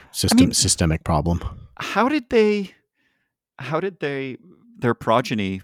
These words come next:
Speaker 2: make it this far? Like, that seems fairly maladaptive.
Speaker 1: I know. It doesn't, doesn't, see, I always think it doesn't matter. Like, I was, I was taking the strong, so I, I was reading an article, like, yesterday about why women have breasts. Because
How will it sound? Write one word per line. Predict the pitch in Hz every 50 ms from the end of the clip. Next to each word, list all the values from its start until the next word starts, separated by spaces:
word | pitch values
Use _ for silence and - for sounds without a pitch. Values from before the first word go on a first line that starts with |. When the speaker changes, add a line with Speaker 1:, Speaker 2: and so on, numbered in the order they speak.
| _ -
Speaker 2:
make | 101 104 104 117 107 -
it | 98 85 - _ _ -
this | 101 90 - -
far? | - 117 127 139 107 - - 90 - - _ -
Like, | - 104 - - - -
that | - 104 - -
seems | - 135 135 131 -
fairly | - - 120 120 110 95
maladaptive. | 95 95 92 92 85 80 90 90 101 - - - - - - - _ _ _ _ _ _ _ _ _ _ _ _ _ _ _ _
Speaker 1:
I | - 95 90
know. | 87 87 85 80 80 82 - _ _ _ _ _ _ _ _ _ _ _ _ _ _ _ _ _ -
It | -
doesn't, | - 123 120 123 110 113
doesn't, | 147 156 147 -
see, | - 123 147 156 -
I | - 139 180
always | 214 196 185 170 -
think | 156 139
it | 131
doesn't | - 120 110 104
matter. | 107 143 151 113 95
Like, | 85 90 -
I | 101 101
was, | 98 92 - -
I | - 107
was | 110 107
taking | - - 113 107 101
the | 95 92
strong, | - - 110 104 104 -
so | 101 - 117 107
I, | 117 - - - _ _ _ - 131 131 101
I | 113
was | 120 - -
reading | 139 156 156 131
an | 117 110
article, | 104 104 110 - - 101 85 82 87 - _ _ _ _ _ _ _ _ -
like, | 92 82 -
yesterday | 90 85 82 - - - 85 69 67 69 69 - _ _ _ _ _ _ - - - - _ _ _
about | - 95 95 80 73 87
why | 82 82 82 82 87
women | 85 85 87 85 82 78
have | 80 82 76 71 - -
breasts. | 82 78 71 67 - - - - - - - _ _ _ _ -
Because | 92 - 104 92